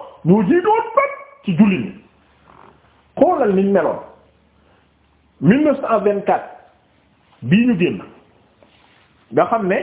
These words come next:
ñu ngi mille deux, mille, deux mille vingt-six. Il y a deux ans la am centenaire ci, ci atum grégorien. Ci la, ci la ku, ku yéeme ko daal di woon tas xilaafa gi ne jeex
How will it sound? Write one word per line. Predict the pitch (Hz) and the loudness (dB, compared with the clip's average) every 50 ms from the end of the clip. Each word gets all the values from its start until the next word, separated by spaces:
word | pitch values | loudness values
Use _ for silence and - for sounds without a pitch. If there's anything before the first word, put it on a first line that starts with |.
| - - - - _ _ _ _ _ _ _ _ | -6 -12 -18 -20 _ _ _ _ _ _ _ _
ñu | 113 139 | 0 2
ngi | 185 208 233 | 2 4 2
mille | 202 220 220 214 | 2 2 2 2
deux, | 196 202 196 190 - 175 | 4 4 2 2 0 0
mille, | 165 175 208 202 170 139 | 0 2 2 2 0 0
deux | 147 151 156 185 202 | 2 4 6 6 6
mille | 202 202 180 147 | 4 2 -2 -4
vingt-six. | 160 160 147 - - 110 - - | -4 -4 -4 -4 -6 -8 -2 0
Il | 165 | 0
y | 180 | 2
a | 190 180 | 2 2
deux | 165 160 220 240 202 | 0 0 -2 0 0
ans | 202 196 190 | 0 0 0
la | 185 160 | -2 -2
am | 180 175 170 | -2 -2 -2
centenaire | - 196 196 196 196 196 180 175 175 - - | -2 -2 -2 0 0 0 2 2 0 0 0
ci, | - 165 165 - - 175 - | 0 -2 0 0 -2 0 2
ci | 196 262 285 277 - - - - | 2 2 0 0 -6 -14 -4 -2
atum | 202 214 247 226 196 156 | -2 -2 0 -2 -2 0
grégorien. | 190 190 196 - 175 165 143 131 107 87 - - - - _ _ _ _ _ _ _ _ _ _ _ _ _ _ | 0 0 0 0 0 -2 -2 -4 -6 -8 -12 -16 -20 -20 _ _ _ _ _ _ _ _ _ _ _ _ _ _
Ci | - 254 | 2 2
la, | 262 240 240 - - - - - - | 4 2 0 -4 -10 -18 -20 -16 -10
ci | 247 262 | -4 -2
la | - - - - - - - - - _ - - - - - - _ - | -2 -2 -4 -6 -12 -18 -20 -20 -20 _ -10 -10 -10 -10 -12 -20 _ 2
ku, | - - 277 277 269 | 4 4 4 6 4
ku | 269 277 277 | 2 2 2
yéeme | - 359 415 427 440 440 403 359 | 2 0 0 2 2 2 0 0
ko | - 294 | 0 0
daal | 254 269 262 269 | 0 0 0 0
di | 269 | 0
woon | 262 247 247 233 - - | 0 0 0 0 -2 -2
tas | - 330 311 - - - - - | -2 -2 -2 -6 -10 -12 -4 -2
xilaafa | 240 262 277 269 - - 226 202 | 0 2 2 0 0 -2 -2 -2
gi | 190 196 | 0 0
ne | 196 185 165 | 0 0 0
jeex | 180 170 - | -2 -4 -4